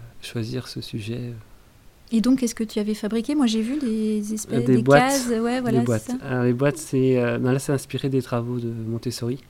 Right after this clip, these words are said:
Speaker 2: Mhm.
Speaker 1: où on passe par le geste dans un, dans une matière rugueuse, donc le sable, pour, euh, écrire, euh, le chiffre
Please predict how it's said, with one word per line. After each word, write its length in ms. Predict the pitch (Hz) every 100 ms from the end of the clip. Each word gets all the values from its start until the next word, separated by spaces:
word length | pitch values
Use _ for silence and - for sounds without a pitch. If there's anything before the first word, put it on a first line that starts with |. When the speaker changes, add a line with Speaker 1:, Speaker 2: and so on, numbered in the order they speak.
| -
Speaker 2:
Mhm. 300 | 247 220 233 285 - - 127
Speaker 1:
où 100 | 113
on 40 |
passe 200 | 131 127
par 160 | 135 120
le 160 | 123
geste 340 | 120 139 135 131
dans 320 | 120 113 113
un, 140 | 117
dans 300 | 117 117 117
une 320 | 113 113 113
matière 400 | 117 123 - 127 -
rugueuse, 380 | 120 135 151 123 - - 117
donc 80 |
le 100 | 117
sable, 380 | 113 135 131 123 - -
pour, 260 | 139 123
euh, 340 | 117 113 113 107 104 113 -
écrire, 540 | 123 - - 147 131
euh, 120 | 120 113 110 104 - -
le 100 | 123
chiffre 440 | - 135 - -